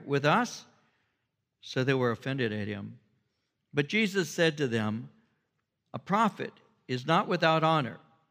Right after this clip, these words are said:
except in his own country, among his own relatives, and in his own house." Now he could do no mighty work there, except that he laid his hands on a few sick people and healed them.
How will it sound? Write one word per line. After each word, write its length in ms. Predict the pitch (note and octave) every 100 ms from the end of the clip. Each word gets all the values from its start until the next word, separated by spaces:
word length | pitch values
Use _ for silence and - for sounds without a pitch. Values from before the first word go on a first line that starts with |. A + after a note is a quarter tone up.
| _ -
except 600 | B2+ - - A3 A3 -
in 120 | D3+
his 180 | C#3 C3
own 300 | D#3+ E3 D#3+
country, 560 | D3 D3 B2 - A#2 - _ _ _ _ _ _ -
among 320 | C#3+ E3 F#3
his 180 | E3 C#3+
own 220 | E3 F#3
relatives, 800 | F3 E3 D3+ B2 B2+ A#2+ - - _ _ _ _ _ _ _ _ _
and 180 | C3 C#3+
in 320 | - D#3+ D#3
his 300 | C#3 C#3 C#3+
own 240 | C3+ C3 B2+
house." 540 | A#2+ A2 B2 C3 - _ _ _ _ _ _ _ _ _ _ _ -
Now 240 | D3 D#3+
he 80 | F3
could 240 | F3 D3
do 180 | E3+ G#3+
no 220 | G3 F#3+
mighty 360 | F#3 E3+ F3+ F3+
work 420 | D3+ F#3+ A#3 -
there, 200 | D#3+ C#3
except 440 | C#3+ - F#3+ F#3+
that 160 | F#3 D3+
he 140 | D#3
laid 380 | D3 D3 F#3 G#3+
his 220 | E3+ C#3+
hands 360 | C#3+ E3 F3+ E3
on 140 | C#3+
a 60 | C#3
few 280 | - F3 G#3+
sick 380 | - D3 B2 -
people 340 | D3+ D#3 C#3
and 120 | B2+
healed 280 | C3+ F3 C#3
them. 300 | B2+ C3 E3